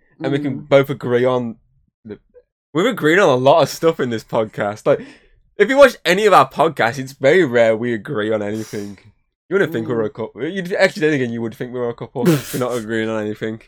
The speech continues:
Speaker 2: Yeah, that makes sense. <laughs>
Speaker 1: But this is, like, a, a once in a, a lifetime. This is, like,
Speaker 2: Mm.
Speaker 1: pretty, like, Joker or Logan, the ones that we actually fully
Speaker 2: Yeah.
Speaker 1: mentally agree on.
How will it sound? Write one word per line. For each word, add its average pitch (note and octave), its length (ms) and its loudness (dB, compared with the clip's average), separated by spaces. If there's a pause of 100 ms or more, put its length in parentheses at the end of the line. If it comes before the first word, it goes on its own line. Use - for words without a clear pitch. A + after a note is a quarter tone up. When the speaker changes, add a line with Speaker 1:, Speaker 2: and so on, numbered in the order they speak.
(1000)
Speaker 2:
Yeah, G3 180 -10
that D#3 120 -12
makes - 260 -20
sense. - 540 -10
<laughs> - 140 -20
Speaker 1:
But C3+ 260 0
this E3 200 -4
is, F3+ 80 -8
like, F3+ 200 -2 (360)
a, D3+ 100 0 (100)
a D3+ 80 0
once C#3+ 420 -4
in D3+ 120 -4
a, C3 160 -2
a B2 80 -4
lifetime. A#2 640 -2 (280)
This E3 140 -12
is, G#3 160 -8
like, G3 160 2
Speaker 2:
Mm. C#3 300 -14
Speaker 1:
pretty, C#3 320 -4
like, B2+ 260 -2
Joker C3+ 540 -4 (560)
or A#2+ 180 -4
Logan, A#2 520 -2 (260)
the B2 80 -8
ones B2 180 -2
that - 80 -6
we B2 140 -2
actually A#2+ 300 -8
fully A2+ 720 -4 (280)
Speaker 2:
Yeah. D#3 280 -8
Speaker 1:
mentally A#2 680 -4
agree G#2 420 -6
on. A2 300 -6